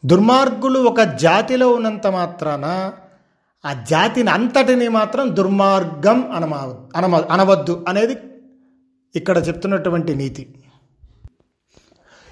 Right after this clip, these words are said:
ఇంకో విషయం చూస్తే కథలో,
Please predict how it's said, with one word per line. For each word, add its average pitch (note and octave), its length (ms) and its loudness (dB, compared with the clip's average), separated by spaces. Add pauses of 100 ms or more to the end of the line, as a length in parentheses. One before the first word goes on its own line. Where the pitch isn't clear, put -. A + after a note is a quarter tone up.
(100)
ఇంకో F#3+ 220 6
విషయం A#3 380 0
చూస్తే G3+ 720 -4
కథలో, E3 720 -2